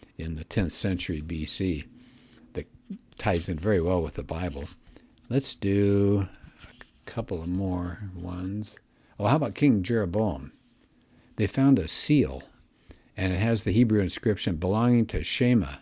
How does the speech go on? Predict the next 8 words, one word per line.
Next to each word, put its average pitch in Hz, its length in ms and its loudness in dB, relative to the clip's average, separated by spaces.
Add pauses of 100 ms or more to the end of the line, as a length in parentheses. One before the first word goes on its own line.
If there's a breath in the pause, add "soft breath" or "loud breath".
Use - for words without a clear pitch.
(360)
servant 110 480 0
of 80 100 -2
Jeroboam," 92 800 -2 (180)
and 101 160 0
they 98 140 2
excavated 92 640 -2
at 92 260 -4
Megiddo 87 540 0